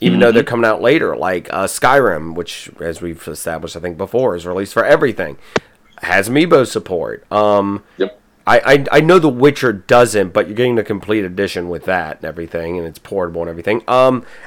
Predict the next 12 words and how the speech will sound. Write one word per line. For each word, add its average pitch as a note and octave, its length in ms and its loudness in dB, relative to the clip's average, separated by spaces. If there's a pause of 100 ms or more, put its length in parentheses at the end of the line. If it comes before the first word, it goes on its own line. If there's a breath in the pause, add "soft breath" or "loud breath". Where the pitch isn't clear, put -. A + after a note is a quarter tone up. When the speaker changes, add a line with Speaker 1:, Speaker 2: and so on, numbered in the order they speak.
(120)
Speaker 1:
actually, C3 360 0
here's C#3 220 2
another D#3+ 280 4
one A#2 380 2
we, A#2 120 -4
we D3 140 -4
talked D3 240 4
about D#3 160 6
earlier. E3+ 580 4
Um, B2 380 4
Diablo C#3+ 600 2 (720)
three G#3+ 360 4